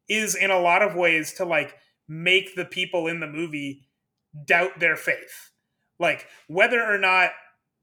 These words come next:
whether or not everything was supernatural or, um, or not, yeah, whether or not everything was supernatural, I think it's interesting that there's a question there, but ultimately, everything that they have to do to under-,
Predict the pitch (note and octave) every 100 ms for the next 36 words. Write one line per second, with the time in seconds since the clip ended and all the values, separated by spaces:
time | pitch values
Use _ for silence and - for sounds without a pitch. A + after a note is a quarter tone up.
0 | _ - F3 A#3 A#3+ A3 G3+ F#3+ F#3 F#3
1 | F#3+ F3 - F3+ E3 D#3 E3 - D#3+ D3
2 | C#3+ - E3 D3+ D3 C#3+ D3 D3+ C3+ B2
3 | A#2+ A#2 _ _ _ _ _ F#3 D#3+ D#3+
4 | E3 C3+ C#3 - F#3 F3+ E3 A#3+ A3+ G3+
5 | F#3 F3+ F3+ E3+ D#3+ E3+ E3 D#3 D#3+ D#3
6 | C#3 D#3 F3 G3 - - G3 G3+ G#3+ -
7 | F#3+ F3 E3+ E3+ E3 C#3+ - A#3 B3+ -
8 | E3 D3 C3 B2+ C#3 - - - _ D#3+
9 | D3+ - A3+ E3 D#3+ - - - _ -
10 | F#3 G#3+ G#3 F#3 F3+ E3+ D#3 D3 - _
11 | _ _ F3+ F3 G#3+ G#3+ G3 F#3 F3+ D#3+
12 | F3 - D#3 D3 G#3 E3 C#3 E3 E3 E3+
13 | D#3+